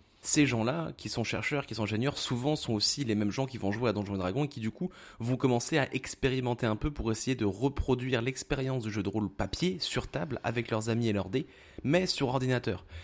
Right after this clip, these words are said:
Ça donne des aventures textuelles où on fait des choix, genre ça reproduit un peu ce que fait le maître du jeu devant sa table,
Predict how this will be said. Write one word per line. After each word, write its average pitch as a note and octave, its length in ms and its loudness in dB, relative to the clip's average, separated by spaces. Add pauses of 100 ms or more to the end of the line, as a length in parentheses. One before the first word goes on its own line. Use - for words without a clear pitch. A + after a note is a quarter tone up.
(160)
Ça B2 120 2
donne C3 140 4
des A#2 100 2
aventures A#2 460 0 (220)
textuelles D#3 640 2 (240)
où B2+ 80 4
on A#2 80 4
fait A#2+ 140 2
des G2 120 4
choix, D#3 320 2 (240)
genre - 220 0
ça - 120 2
reproduit B2 380 2
un B2 80 2
peu C#3+ 240 2
ce - 180 -2
que A#2 280 2
fait C#3+ 340 6
le A2 400 2 (400)
maître B2+ 340 2
du B2 140 4
jeu B2 300 2 (220)
devant C3 460 2
sa C3 140 2
table, A#2 360 0